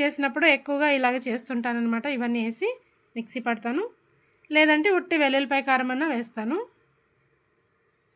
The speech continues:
ఇలా మనం అంతా కలిపేసుకోవాలి. చూడండి, ఇదిగోండి, ఈ విధంగా వేగితే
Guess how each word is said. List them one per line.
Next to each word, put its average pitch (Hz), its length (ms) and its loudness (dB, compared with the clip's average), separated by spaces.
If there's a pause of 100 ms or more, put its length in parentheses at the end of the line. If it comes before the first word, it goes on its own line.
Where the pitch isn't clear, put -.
(3250)
ఇలా 277 120 6
మనం 269 280 6
అంతా 262 240 4
కలిపేసుకోవాలి. 262 840 4
చూడండి, 262 340 2
ఇదిగోండి, 262 300 4
ఈ 254 40 4
విధంగా 247 380 4
వేగితే 294 500 2